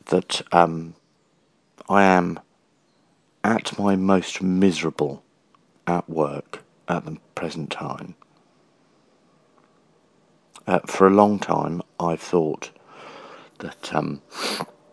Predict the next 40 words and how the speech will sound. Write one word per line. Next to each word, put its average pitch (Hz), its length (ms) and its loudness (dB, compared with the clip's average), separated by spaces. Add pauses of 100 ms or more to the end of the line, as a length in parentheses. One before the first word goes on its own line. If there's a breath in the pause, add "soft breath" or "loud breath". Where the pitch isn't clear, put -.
(1040)
I 92 100 6
thought 104 400 8
and 95 160 2
said 104 300 4
to 101 120 -2
loads 113 400 6
of 98 120 2
other 85 160 2
people, 69 460 -6
whoever 87 460 6
I've 82 140 4
come 80 160 -6
into 78 160 -8
contact - 340 -8
with, 76 180 -6
that 73 220 -6
it's - 140 -8
an - 60 -8
absolutely 73 480 -4
fantastic - 600 -6
place 76 240 -2
to 76 100 -8
work, 71 200 -6
that - 60 -10
I - 140 -2
really 76 280 -2
love 76 320 2
working 71 400 -4
there, 71 220 -2
and 69 100 -8
I'm 69 160 -10
so 73 220 0
proud, 73 480 -4
and 67 100 -12
I'm 71 140 -8
so - 180 -2
pleased, 76 420 -2
and 73 140 -12
blah-de-blah, 69 800 -2
blah-de-blah. - 1400 -6